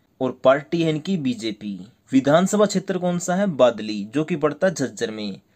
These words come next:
और बात करें इनकी शिक्षा की, तो इन्होंने एमएड कर रखी है एमडी यूनिवर्सिटी से।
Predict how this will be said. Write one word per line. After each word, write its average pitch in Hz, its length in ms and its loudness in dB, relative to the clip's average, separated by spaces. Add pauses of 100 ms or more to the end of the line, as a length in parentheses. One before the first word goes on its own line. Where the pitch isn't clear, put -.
(460)
और 135 160 2
बात 131 280 4
करें 185 140 2
इनकी 190 220 0
शिक्षा 135 400 -2
की, 98 360 -12 (320)
तो 170 140 -4
इन्होंने 131 440 -2
एमएड 156 340 4
कर 117 160 0
रखी 110 280 -8
है 143 300 -8
एमडी 131 320 0
यूनिवर्सिटी 127 500 -4
से। 95 320 -12